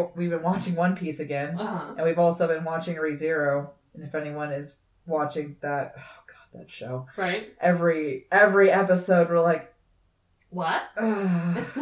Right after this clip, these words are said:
Speaker 1: Like, it's either something that hits you in the feels,
Speaker 2: Yeah.
Speaker 1: it's either something that makes you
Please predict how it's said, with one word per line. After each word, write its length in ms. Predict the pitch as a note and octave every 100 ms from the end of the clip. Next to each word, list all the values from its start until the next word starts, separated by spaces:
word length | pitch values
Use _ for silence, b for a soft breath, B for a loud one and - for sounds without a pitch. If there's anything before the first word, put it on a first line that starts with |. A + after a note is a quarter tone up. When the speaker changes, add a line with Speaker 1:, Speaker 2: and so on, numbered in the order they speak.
| C#4+ A3+
Speaker 1:
Like, 280 | - G#3
it's 120 | G#3+ A3+
either 340 | A3 C4 C#4+
something 640 | C#4 B3+ B3 A#3 A3+ A3
that 280 | F#3+ F3+ F3
hits 260 | F3 G3 -
you 100 | A3
in 60 | F3+
the 80 |
feels, 560 | E3 F#3 G3+ C#4+ F4 -
Speaker 2:
Yeah. 160 | G3+ E3 -
Speaker 1:
it's 160 | F#3
either 280 | F#3 G3+ A3+
something 260 | A#3 A3+ A3+
that 160 | G3
makes 280 | F3 G3+ -
you 240 | A3 F3+